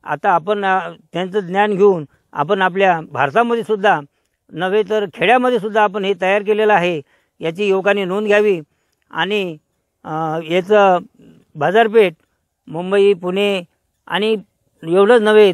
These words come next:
तर हे आमच्या मुलांनी WhatsApp-वर टाकलं तर बऱ्याचशा व्यापाऱ्यांचे फोनसुद्धा आपल्या त्यांना आले,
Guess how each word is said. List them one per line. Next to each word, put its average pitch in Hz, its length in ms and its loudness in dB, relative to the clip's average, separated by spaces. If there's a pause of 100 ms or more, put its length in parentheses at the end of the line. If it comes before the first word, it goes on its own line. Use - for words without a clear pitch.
तर 202 180 4
हे 202 360 2
आमच्या 175 280 -2
मुलांनी 196 480 0 (340)
WhatsApp-वर 196 500 -2
टाकलं 196 440 -2 (120)
तर 185 40 -10
बऱ्याचशा 202 500 -2
व्यापाऱ्यांचे 196 600 0
फोनसुद्धा 190 520 0 (420)
आपल्या 180 500 0 (220)
त्यांना 190 280 0
आले, 196 280 2